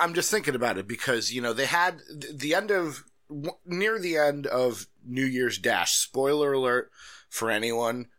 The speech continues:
who hasn't seen it yet. Um, a, a stable returns. I won't even say what it was. A stable makes a return, and there's, like, seven guys in the ring.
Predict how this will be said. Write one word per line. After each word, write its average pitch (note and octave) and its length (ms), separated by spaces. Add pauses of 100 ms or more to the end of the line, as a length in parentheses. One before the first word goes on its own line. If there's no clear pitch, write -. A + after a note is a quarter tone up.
who G#2 120
hasn't A2+ 380
seen D#3+ 300
it F#2+ 120
yet. F2 320 (500)
Um, B2+ 380 (340)
a, C#3 120 (180)
a C#3+ 120
stable E3 640
returns. C3 600
I F#2+ 80
won't B2+ 200
even D3 200
say C#3+ 460
what C3+ 240
it C3 100
was. G#2+ 340
A F2 100
stable D#3 540
makes D3+ 340
a C#3 40
return, C#3 420
and C3+ 160
there's, D3 160
like, D3 160
seven E3+ 500
guys D#3 380
in C#3+ 140
the C3+ 80
ring. A#2+ 420